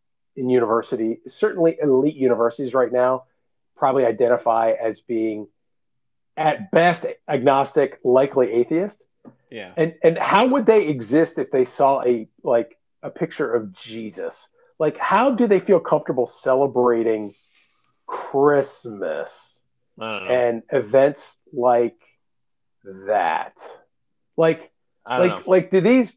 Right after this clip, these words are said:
Speaker 1: do these wokesters, like, do they, like, celebrate
Speaker 2: Wokesters.
Speaker 1: Thanksgiving?
Speaker 2: Mm,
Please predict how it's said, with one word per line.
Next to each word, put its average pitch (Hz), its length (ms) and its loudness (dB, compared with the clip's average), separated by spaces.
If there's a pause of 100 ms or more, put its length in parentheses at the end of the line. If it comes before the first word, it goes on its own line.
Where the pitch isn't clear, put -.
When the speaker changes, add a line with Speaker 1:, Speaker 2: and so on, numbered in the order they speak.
Speaker 1:
do 190 80 -2
these 202 200 0
wokesters, 180 540 0
like, 160 200 0
do 123 260 -6
they, 156 500 4
like, 139 220 0
celebrate 135 440 -2
Speaker 2:
Wokesters. - 180 -20
Speaker 1:
Thanksgiving? 151 880 0
Speaker 2:
Mm, 214 80 -16